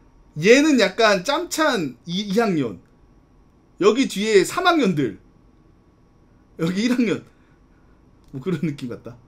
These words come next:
부산 백스코어에 있던 더블유씨지 롤 자동문 내전 후기.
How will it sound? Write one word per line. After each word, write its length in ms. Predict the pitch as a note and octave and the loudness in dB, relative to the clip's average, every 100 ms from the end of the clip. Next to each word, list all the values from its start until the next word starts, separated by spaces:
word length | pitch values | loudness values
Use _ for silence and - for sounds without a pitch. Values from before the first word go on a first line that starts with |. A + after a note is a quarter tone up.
| _ _ _ _ _ _ - | _ _ _ _ _ _ -14
부산 380 | A#3 B3 F4 D4+ | -4 4 4 4
백스코어에 580 | G3+ G3+ E4 B3 C#4+ A#3 | 2 0 -8 -4 -2 0
있던 200 | B3+ B3 | 0 2
더블유씨지 560 | D#4 E4+ D#4+ D4 C4 | 0 0 -4 -6 -6
롤 220 | F#3 G#3+ | -4 -4
자동문 360 | - E3 G3+ G3+ | -4 -2 -2 -4
내전 220 | D3+ D3 | -6 -4
후기. 380 | F3+ D#3+ C3 A2+ | -6 -8 -10 -12